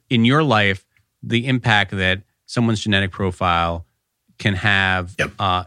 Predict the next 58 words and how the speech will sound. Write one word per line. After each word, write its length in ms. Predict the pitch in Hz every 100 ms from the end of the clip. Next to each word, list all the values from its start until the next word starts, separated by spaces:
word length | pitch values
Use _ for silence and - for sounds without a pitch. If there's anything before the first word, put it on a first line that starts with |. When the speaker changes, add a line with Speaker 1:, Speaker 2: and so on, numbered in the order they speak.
| -
Speaker 1:
in 140 | 113
their 140 | 101
experience 460 | 92 - 95 90 85
with 200 | 90 85
cannabis. 420 | 95 90 82 82
Tell 240 | - 131 139
me 140 | 160
when 300 | 117 113 113
that, 260 | 110 113 -
you 160 | 131 104
had 220 | 101 101
that 140 | 104
Speaker 2:
<clears throat> 60 | 101
Speaker 1:
experience 380 | - 98 95 87
and 140 | 90
why 240 | 92 92 95
that 240 | 90 87
was 120 | 87
so 460 | - 107 92 90 87 - _
revolutionary 800 | 98 98 92 92 95 - 90 82 82
to 120 | -
you, 260 | 82 82 82
like, 220 | 78 78
as 140 | 92
a, 120 | 87 78 _ _ _ -
like, 180 | 85 -
it 80 | 95
just 220 | 90 -
changed 300 | - 98 87
your 80 | 87
whole 180 | 82 82
life. 300 | 113 98 85 -
Your 380 | 90 92 98 95
Speaker 2:
Yeah. 100 | 98
Speaker 1:
whole 100 | 92
life 260 | 95 87
went 140 | 87 82
in 80 |
this 120 | 85 -
direction. 520 | 85 87 87 - - _ _ - - -
Speaker 2:
Uh, 220 | - -
so 380 | - - 139 135 - _ - -
when 280 | 143 120 127
I 120 | 147
moved 320 | 156 156 -
to 240 | - 127 -
L 160 | 104 104
A, 180 | 107
I 60 | 92
got 160 | 101 101
into 180 | 98
the 100 | 98
dispensary, 840 | 90 - - 87 87 - 110 120 120
uh, 320 | 120 113 113
space. 520 | 110 - 113 113 -
I 200 | 76 76
was 200 | 78 -
a, 200 | 78 73